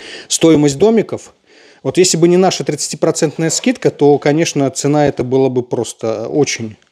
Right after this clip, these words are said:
дорого за то, что мы здесь были. Ну, вот видите, например, смотрите, тоже охапка дров триста рублей. Уголь для мангала двести рублей, рожек сто пятьдесят рублей.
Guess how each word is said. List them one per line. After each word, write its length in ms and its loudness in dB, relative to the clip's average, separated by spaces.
дорого 460 -2
за 340 -2
то, 100 2
что 180 -2
мы 120 0
здесь 240 -6
были. 440 -4
Ну, 100 -2
вот 140 0
видите, 220 0
например, 300 -2
смотрите, 300 -4
тоже 200 -2
охапка 360 0
дров 240 0
триста 320 -2
рублей. 440 -2
Уголь 240 4
для 160 2
мангала 480 0
двести 420 0
рублей, 400 2
рожек 440 2
сто 200 -4
пятьдесят 480 -2
рублей. 420 -6